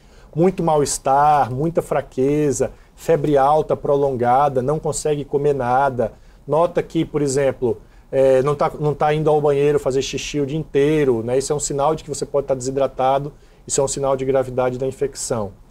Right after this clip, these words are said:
Se for um paciente muito idoso, por exemplo, fica confuso ou fica muito sonolento, dorme o dia inteiro, que é um, um padrão que ele não tinha antes, começa a não reconhecer os familiares, né?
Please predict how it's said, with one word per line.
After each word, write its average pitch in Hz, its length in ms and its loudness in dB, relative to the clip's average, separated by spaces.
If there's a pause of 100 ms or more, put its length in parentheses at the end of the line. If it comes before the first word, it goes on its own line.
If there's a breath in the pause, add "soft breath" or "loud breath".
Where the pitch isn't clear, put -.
(340 soft breath)
Se - 160 -6
for 180 120 0
um 175 80 2
paciente 165 420 -2
muito 160 260 -4
idoso, 139 520 2
por 131 160 -2
exemplo, 120 560 -4 (400 soft breath)
fica 151 240 -2
confuso 170 760 0 (300 soft breath)
ou 151 100 2
fica 147 260 -2
muito 147 220 -2
sonolento, 143 800 0 (280)
dorme 143 380 0
o 127 60 -2
dia 143 160 -4
inteiro, 143 600 0
que 139 60 -16
é 135 40 -10
um, 131 140 -10 (160)
um 131 140 -14
padrão 135 380 0
que 143 80 -2
ele 131 100 0
não 127 160 0
tinha 131 240 -6
antes, 120 400 -2 (380 soft breath)
começa 151 440 0
a 147 40 0
não 156 100 2
reconhecer 143 480 0
os 139 140 0
familiares, 135 920 0
né? 143 220 -2